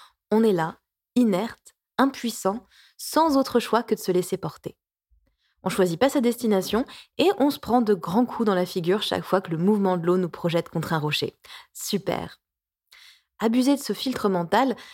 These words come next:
ça finit par détruire notre estime de nous. On peut vite se retrouver à ne plus rien faire, totalement déprimé et à attendre que la vie passe ou qu'un miracle de l'univers se produise soudain. Vous connaissez l'expression « la chance, ça se provoque » ? Eh ben, il semble que ce processus soit le même avec les miracles.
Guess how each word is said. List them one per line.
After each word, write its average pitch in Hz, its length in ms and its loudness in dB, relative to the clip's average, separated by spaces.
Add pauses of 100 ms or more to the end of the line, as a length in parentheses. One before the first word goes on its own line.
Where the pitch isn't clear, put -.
(120)
ça - 240 0
finit 233 280 2
par 175 260 0
détruire 220 420 0
notre 185 220 -4
estime 175 340 -6
de 160 80 -2
nous. 147 140 -6 (580)
On 185 80 0
peut 180 120 4
vite 285 180 0
se 277 100 2
retrouver 247 520 0
à 190 80 -2
ne 180 120 0
plus - 240 0
rien 185 200 0
faire, 180 360 -6 (340)
totalement 233 500 2
déprimé 196 800 -2
et 190 120 2
à 185 80 2
attendre 202 320 0
que 190 120 -2
la 175 100 4
vie 202 160 -2
passe 220 380 -2
ou 185 60 -6
qu'un 180 180 0
miracle 185 400 0
de 180 100 2
l'univers 175 400 0
se - 140 -8
produise 175 400 -4
soudain. 156 360 -4 (800)
Vous 190 140 -2
connaissez 247 400 4
l'expression « 269 640 -2 (100)
la 202 140 2
chance, 240 260 0
ça 233 140 -4
se 208 80 -6
provoque » ? 208 500 -4 (760)
Eh 208 80 2
ben, 285 260 4
il 240 100 -2
semble 294 240 -2
que 247 120 0
ce - 80 -12
processus 254 520 -2
soit 185 220 0
le 180 60 0
même 220 180 2
avec 175 240 -2
les 185 80 2
miracles. 175 420 -2